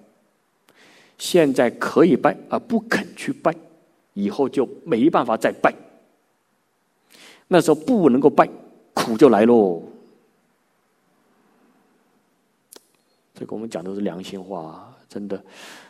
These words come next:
这个话可能有些同学呢听起来还觉得不以为然，但是真的到自己年老的时候，八九十岁、一百多岁的时候就知道了。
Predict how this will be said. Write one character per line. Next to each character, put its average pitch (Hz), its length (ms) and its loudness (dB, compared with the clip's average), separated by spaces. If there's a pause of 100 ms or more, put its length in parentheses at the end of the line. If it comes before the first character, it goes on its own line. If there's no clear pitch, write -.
(120)
这 127 120 -6
个 117 60 -8
话 110 180 -4
可 98 160 -12
能 104 420 -8
有 95 100 -6
些 104 120 -8
同 95 180 -12
学 110 80 -10
呢 104 100 -10
听 113 220 -12
起 107 80 -16
来 92 120 -10
还 92 220 -10 (380)
觉 - 100 -12
得 - 140 -14 (100)
不 - 80 -4
以 98 80 -4
为 87 180 -8
然， 85 160 -12 (500)
但 117 120 -6
是 117 80 -12
真 123 140 -10
的 135 80 -8
到 117 160 -4
自 120 100 -12
己 113 80 -8
年 98 280 -8
老 85 200 -8
的 95 60 -12
时 95 100 -16
候， 107 180 -16 (720)
八 117 220 -6
九 98 260 -8
十 101 200 -12
岁、 107 220 -8 (120)
一 123 140 -8
百 98 160 -10
多 113 140 -6
岁 117 120 -6
的 110 40 -8
时 104 80 -12
候 98 100 -8
就 95 140 -12
知 - 140 -18
道 90 120 -14
了。 85 60 -20